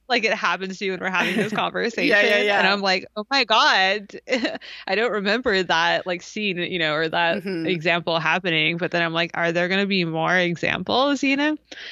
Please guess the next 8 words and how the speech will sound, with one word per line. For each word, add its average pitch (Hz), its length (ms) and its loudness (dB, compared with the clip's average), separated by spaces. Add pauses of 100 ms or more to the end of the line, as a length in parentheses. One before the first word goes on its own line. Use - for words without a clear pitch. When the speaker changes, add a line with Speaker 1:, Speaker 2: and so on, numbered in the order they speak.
(220)
Speaker 1:
So, 160 340 2
Speaker 2:
Maybe. 165 120 -6 (460)
Speaker 1:
uh, 156 440 2 (240)
this 190 240 2
episode 170 520 2
just 170 240 -2
felt 156 220 0
like, 151 320 -2